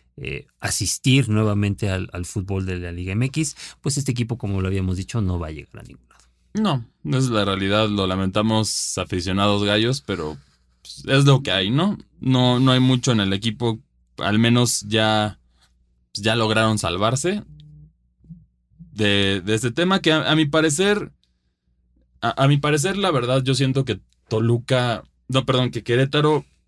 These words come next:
Speaker 2: se tardó para empezar en su, en lo de seguridad, ¿no? ¿Cuánto, cuán-, un año para resolverlo y no lo pudiste resolver a
Speaker 1: Ujú.
Speaker 2: tiempo? Eso empieza mal.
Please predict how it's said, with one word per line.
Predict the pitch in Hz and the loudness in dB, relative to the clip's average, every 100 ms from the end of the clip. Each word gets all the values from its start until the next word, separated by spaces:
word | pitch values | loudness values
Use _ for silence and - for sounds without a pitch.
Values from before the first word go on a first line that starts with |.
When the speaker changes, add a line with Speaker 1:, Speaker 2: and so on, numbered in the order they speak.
| _ _ | _ _
Speaker 2:
se | - 143 | -2 0
tardó | 135 139 185 | 2 2 0
para | 240 202 | 0 0
empezar | 135 110 143 156 | 0 0 0 0
en | 160 | -2
su, | 139 117 107 101 - _ _ _ _ _ _ _ _ - - - _ - | -2 -2 0 -2 -6 _ _ _ _ _ _ _ _ -20 -20 -20 _ -4
en | 107 | -2
lo | 120 | 0
de | 113 | 0
seguridad, | 113 107 104 123 196 | 0 0 2 2 2
¿no? | 160 156 220 - _ _ _ _ | 2 0 -2 -10 _ _ _ _
¿Cuánto, | 143 156 175 147 - | -4 -2 -2 -6 -4
cuán-, | 165 160 - _ - | -4 -4 -8 _ -4
un | 175 | 0
año | 180 185 156 | 2 2 2
para | 143 123 | 2 2
resolverlo | 117 113 123 139 143 | 0 0 2 2 2
y | |
no | 127 | 2
lo | 135 120 | 0 0
pudiste | 120 123 113 | -2 -2 -2
resolver | 98 95 107 | -2 -2 0
a | |
Speaker 1:
Ujú. | 101 | 2
Speaker 2:
tiempo? | 107 139 117 110 | 2 2 2 -2
Eso | 113 | -2
empieza | 104 98 92 | -4 -4 -6
mal. | 90 135 175 - | -4 -2 -2 -6